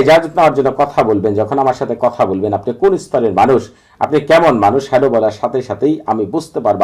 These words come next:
আল্লাহ তাআলা আমাকে বোঝার ক্ষমতা দিয়েছে। আপনি যে স্তরের মানুষ হবেন সেই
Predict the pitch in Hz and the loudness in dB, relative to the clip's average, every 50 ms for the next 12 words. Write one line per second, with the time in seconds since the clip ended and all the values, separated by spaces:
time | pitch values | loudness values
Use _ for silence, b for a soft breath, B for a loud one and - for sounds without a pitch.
0 | 92 95 101 101 95 - - 117 113 101 104 98 - 107 98 - B B B B | 0 2 2 2 0 2 2 0 2 2 0 0 -2 -4 -6 -6 B B B B
1 | B 110 131 147 165 180 147 - - 131 117 110 101 104 104 98 95 92 - 120 | B 0 0 2 2 2 0 0 0 0 0 2 2 2 2 2 2 2 2 0
2 | 113 - 151 135 131 180 208 202 208 - 208 202 160 123 117 113 110 98 117 123 | 0 0 0 2 4 4 4 4 4 2 0 0 2 2 2 0 0 0 0 2
3 | 131 160 220 233 B B B B B - - - 175 175 | 2 2 0 0 B B B B B -10 -2 0 2 2